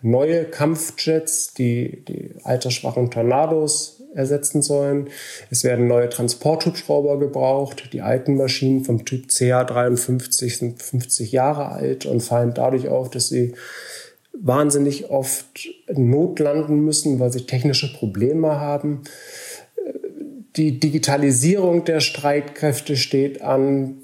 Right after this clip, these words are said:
die Munitionsreserven müssen aufgefüllt werden. Allein das ist ein Posten von zwanzig Milliarden.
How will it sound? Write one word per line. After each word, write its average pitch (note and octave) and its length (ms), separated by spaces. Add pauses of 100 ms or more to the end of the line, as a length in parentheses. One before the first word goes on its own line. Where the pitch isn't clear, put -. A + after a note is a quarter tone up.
die C3 120
Munitionsreserven D3+ 1600
müssen D3+ 320
aufgefüllt D3+ 800
werden. D3 240
Allein B2+ 320
das C#3+ 180
ist D#3+ 160
ein C3+ 140
Posten D3 340
von C3 180
zwanzig C3 480
Milliarden. C#3 640